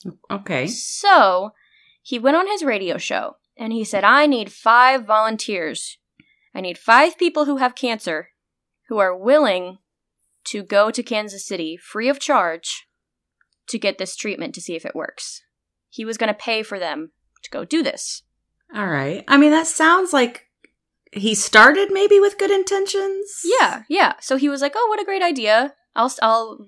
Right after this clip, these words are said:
Speaker 2: I'll pay for these people's cancer treatment, and I'll publish the findings in my magazine so people know if this is real or not."
Speaker 1: Yeah, okay.
Speaker 2: So, sounds great. So, in the spring and summer of nineteen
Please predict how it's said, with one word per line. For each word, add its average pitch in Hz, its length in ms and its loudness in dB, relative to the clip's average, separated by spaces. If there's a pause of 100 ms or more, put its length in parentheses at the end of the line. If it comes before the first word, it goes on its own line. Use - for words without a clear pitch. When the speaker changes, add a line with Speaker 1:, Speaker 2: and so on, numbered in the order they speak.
(320)
Speaker 2:
I'll 208 400 -2
pay 285 220 -4
for 294 120 -4
these 262 160 -6
people's 262 320 -6
cancer 233 300 -12
treatment, 208 520 -6 (840)
and 214 140 -2
I'll 190 100 0
publish 226 380 -2
the 233 80 -4
findings 196 480 -8
in 185 160 -10
my 180 140 -12
magazine 180 640 -6
so 190 280 -6
people 202 460 -8
know 196 280 -4
if 175 160 -12
this 185 180 -10
is 170 160 -20
real 190 300 -8
or - 100 -10
not." - 360 -12 (340)
Speaker 1:
Yeah, 175 460 2
okay. 220 340 -4 (580)
Speaker 2:
So, 240 400 -2
sounds 277 400 2
great. 190 240 -6 (460)
So, 254 380 2
in 247 100 4
the 254 80 2
spring 294 280 0
and 392 100 -2
summer 240 300 -2
of 202 120 -6
nineteen 214 680 -6